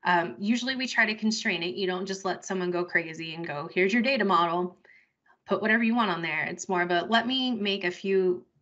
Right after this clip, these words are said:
choices within a report." And sometimes that is all they provide, or sometimes there's a, a long report and then a separate exploratory piece.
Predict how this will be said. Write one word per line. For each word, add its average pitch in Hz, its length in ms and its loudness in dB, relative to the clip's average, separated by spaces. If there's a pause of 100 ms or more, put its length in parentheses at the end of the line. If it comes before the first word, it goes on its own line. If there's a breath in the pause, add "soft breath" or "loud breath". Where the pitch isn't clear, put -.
choices - 920 -4
within 170 540 -2
a 165 100 -6
report." - 480 -10 (1700 soft breath)
And 233 140 8
sometimes 359 480 6
that 220 180 4
is 202 380 -2 (1040)
all 208 140 0
they 240 120 -6
provide, 233 500 0
or 190 120 2
sometimes 202 540 0
there's 185 260 0
a, 165 420 -6 (340)
a 160 760 -10
long 196 360 2
report 190 680 2 (380 soft breath)
and 208 240 2
then 226 160 2
a 220 80 0
separate 180 480 -2
exploratory 175 880 -6
piece. - 640 -18